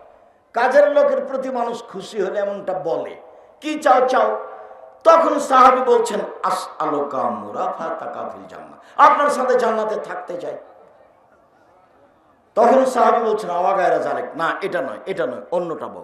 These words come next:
অন্যটা বলো, এটা নয়, অন্যটা চাও।" তখন সাহাবী বলছেন, "হোয়া জাকা, ওটাই চাই, ওটাই চাই।" তখন আল্লাহ রসুল বলছেন, আইনি বিকাসরাতি সুজুদ,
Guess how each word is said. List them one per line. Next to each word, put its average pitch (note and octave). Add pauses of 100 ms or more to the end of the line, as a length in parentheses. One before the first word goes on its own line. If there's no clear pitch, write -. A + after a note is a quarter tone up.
(120)
অন্যটা C#3
বলো, D2 (300)
এটা F#3
নয়, C3+ (160)
অন্যটা F3
চাও।" - (580)
তখন F#3
সাহাবী F#3+
বলছেন, E3+ (180)
"হোয়া B3
জাকা, D3+
ওটাই F3+
চাই, - (1500)
ওটাই F3+
চাই।" - (600)
তখন B3+
আল্লাহ A#3+
রসুল -
বলছেন, C#3
আইনি G3
বিকাসরাতি D#3+
সুজুদ, C3